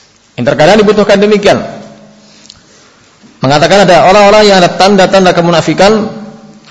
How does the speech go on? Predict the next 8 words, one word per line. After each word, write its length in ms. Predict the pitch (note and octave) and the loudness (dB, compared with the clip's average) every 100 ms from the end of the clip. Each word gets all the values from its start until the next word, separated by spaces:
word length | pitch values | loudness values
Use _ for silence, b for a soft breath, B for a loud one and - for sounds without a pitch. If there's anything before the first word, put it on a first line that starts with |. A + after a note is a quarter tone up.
| - _ _ _ _ | -20 _ _ _ _
itu 160 | B2+ A#2 F3 | -8 -4 -2
diucapkan 480 | D#3+ E3+ D3+ F3+ | 0 -2 -2 -2
dengan 320 | F#3 E3 D3+ C#3+ | 0 0 -2 -2
ucapan 400 | D#3+ D3+ F3+ F3+ | -4 -2 -2 0
yang 200 | D#3+ E3 C#3+ A#2+ | -2 -4 -8 -8
membekas 400 | B2+ C3+ C#3 D3 | -4 -4 -4 -4
dalam 160 | C3+ B2+ B2 | -4 -4 -6
hati. 160 | - | -10